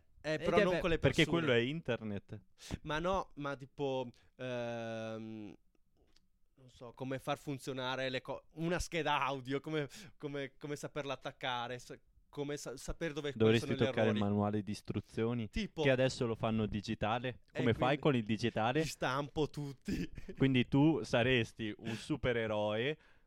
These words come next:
Speaker 2: un po' sfigatello, perché fa fatica per spostarsi,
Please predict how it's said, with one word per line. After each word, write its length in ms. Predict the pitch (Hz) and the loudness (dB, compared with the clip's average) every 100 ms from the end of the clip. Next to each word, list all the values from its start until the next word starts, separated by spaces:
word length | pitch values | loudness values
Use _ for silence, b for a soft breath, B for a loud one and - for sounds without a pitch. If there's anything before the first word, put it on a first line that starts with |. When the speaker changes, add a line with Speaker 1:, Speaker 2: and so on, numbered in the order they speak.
| b _ | b _
Speaker 2:
un 100 | 120 | -6
po' 140 | - 123 | 0 0
sfigatello, 720 | - 127 117 107 107 101 120 | 0 -2 0 2 0 0 -2
perché 480 | 123 113 107 98 92 | -2 -2 -2 -2 -4
fa 160 | - 165 | 0 0
fatica 580 | 170 - 185 226 - 269 | 2 -2 0 -2 0 0
per 160 | 196 | 0
spostarsi, 880 | 160 - 131 - 110 107 104 - 101 | -4 -4 -4 -4 -2 -2 -8 -10 -8